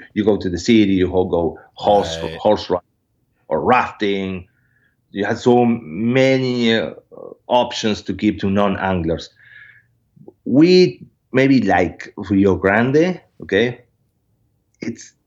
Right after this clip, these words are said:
Speaker 1: South Patagonia is more for hardcore anglers.
Speaker 2: Yep.
Speaker 1: That's what I think.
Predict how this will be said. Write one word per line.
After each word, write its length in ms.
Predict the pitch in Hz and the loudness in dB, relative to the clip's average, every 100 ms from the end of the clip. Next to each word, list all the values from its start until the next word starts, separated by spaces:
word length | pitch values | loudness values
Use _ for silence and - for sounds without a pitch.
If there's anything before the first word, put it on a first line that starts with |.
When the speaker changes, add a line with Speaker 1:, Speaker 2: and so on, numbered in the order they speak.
| _ _ _ _ _ | _ _ _ _ _
Speaker 1:
South 280 | - 143 147 | -4 -2 0
Patagonia 340 | 135 117 123 | 0 0 -2
is 120 | 113 | -2
more 260 | 110 104 101 | -2 -2 -2
for 520 | - 95 95 92 - _ | -2 -4 -2 -4 -10 _
hardcore 680 | - - 104 104 - 101 90 | -8 0 0 0 0 2 2
anglers. 420 | 85 85 73 73 98 | -4 -8 -8 -10 -8
Speaker 2:
Yep. 180 | 98 - - | -8 -10 -10
Speaker 1:
That's 220 | 85 85 | -8 -6
what 100 | 90 _ - | -10 _ -16
I 40 | |
think. 240 | 123 131 | -12 -12